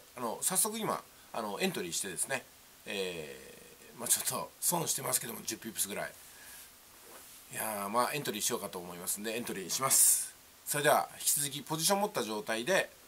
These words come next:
えー、百円の七八五ではなくて、百円の五七五でポジション持った状態で、その推移を見守ろうと思います。ということで、昨日の相場解説、昨日の相場予測は、まあ、おおむね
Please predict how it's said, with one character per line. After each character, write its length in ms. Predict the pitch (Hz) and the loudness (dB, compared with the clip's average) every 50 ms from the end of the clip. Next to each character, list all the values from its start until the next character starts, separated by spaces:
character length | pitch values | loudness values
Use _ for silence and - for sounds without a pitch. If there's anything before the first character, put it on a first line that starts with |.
| - - - - - - | -20 -20 -20 -20 -16 -6
え 120 | 123 120 | -4 -4
ー、 40 | 117 | -2
百 320 | - 156 151 147 - 185 | 0 0 0 0 2 2
円 80 | 180 143 | 2 2
の 180 | 120 98 92 87 | 2 0 -2 -2
七 200 | 117 139 156 170 | 0 0 2 2
八 180 | 180 160 160 | 0 -2 -2
五 140 | 147 151 143 | 0 0 2
で 80 | 120 101 | 2 0
は 40 | |
な 80 | 92 95 | -2 -2
く 80 | - - | -6 -8
て、 120 | 110 107 | -6 -4
百 260 | - 135 127 - - | -4 -4 -4 -4 -4
円 100 | 147 120 | -4 -4
の 120 | 101 98 98 | -4 -4 -4
五 180 | 127 139 165 | -2 -2 0
七 180 | 180 185 165 143 131 | 2 2 2 0 0
五 120 | 151 156 | 0 -2
で 120 | 135 113 | -2 -2
ポ 140 | - 120 117 | -2 -4 -4
ジ 40 | 117 | -4
シ 100 | - 131 | -2 -4
ョ 40 | 123 | -4
ン 40 | 127 | -4
持 60 | 127 | -6
っ 40 | - | -6
た 120 | - 107 | -8 -8
状 160 | 101 107 104 104 | -8 -6 -8 -8
態 200 | - 120 123 156 | -8 -8 -6 -6
で、 180 | 196 165 - - - - - - - - | -6 -6 -8 -8 -12 -18 -18 -18 -8 -4
そ 180 | - - - | 0 0 0
の 100 | - 135 | 2 2
推 220 | 123 - 143 123 107 | 2 2 2 2 -2
移 60 | 92 | -4
を 40 | 85 | -4
見 120 | 95 101 | -4 -2
守 220 | 110 113 113 117 | 0 2 4 4
ろ 160 | 117 117 113 101 | 4 2 2 0
う 40 | |
と 120 | - - 82 | -4 -8 -10
思 140 | 82 85 92 | -10 -8 -4
い 20 | |
ま 100 | 107 123 | 0 2
す。 140 | 120 - - - - - - - - - | 2 2 2 0 -6 -16 -20 -18 -10 -6
と 80 | 147 | -4
い 40 | 156 | -2
う 20 | |
こ 80 | 156 175 | -2 -2
と 60 | 156 | -2
で、 100 | 127 101 | -2 -2
昨 120 | 90 - - | -2 -2 0
日 40 | 165 196 202 196 | 2 2 2 2
の 80 | 185 | 2
相 180 | - - 180 165 | 2 2 2 2
場 100 | 170 165 165 | 0 2 4
解 160 | 160 147 131 | 4 2 2
説、 240 | 214 196 - - - | 0 -2 -2 -2 -2
昨 320 | - - - - - 135 143 | 0 0 0 0 -2 -4 -4
日 60 | 139 | -2
の 60 | 131 | -2
相 180 | 120 - 127 120 | -2 -2 0 0
場 100 | 127 127 | 0 0
予 60 | 123 | 0
測 260 | 117 - - - 113 | -2 -4 -6 -4 0
は、 200 | 120 117 92 - - - - - - | 2 2 2 2 -2 -10 -20 -10 6
ま 140 | 170 202 175 | 10 10 10
あ、 80 | - | 10
お 80 | - 165 | 8 6
お 60 | 190 | 2
む 80 | 214 220 | 2 4
ね 220 | 214 196 - - | 4 2 2 0